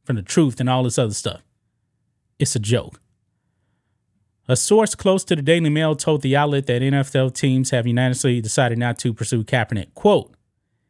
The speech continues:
"Even with the recent injury to Joe Burrow and the likelihood of other N F L quarterbacks getting injured this season,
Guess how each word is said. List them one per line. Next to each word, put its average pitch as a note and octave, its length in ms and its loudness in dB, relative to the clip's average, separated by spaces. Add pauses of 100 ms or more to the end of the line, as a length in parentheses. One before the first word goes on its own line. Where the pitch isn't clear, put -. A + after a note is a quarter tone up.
(320)
"Even G#3+ 340 4
with G3+ 140 2
the C#3+ 80 2
recent F3 400 0
injury C#3+ 380 2
to C3+ 100 -2
Joe D3+ 200 2
Burrow D3 460 0 (680)
and C#3 140 2
the C3 60 4
likelihood D#3 580 2
of B2+ 220 -2
other F3 300 2
N E3 120 2
F - 140 -2
L D3+ 160 2
quarterbacks B2 760 -2 (580)
getting F3+ 300 2
injured F3 360 0
this B2+ 220 0
season, B2+ 480 0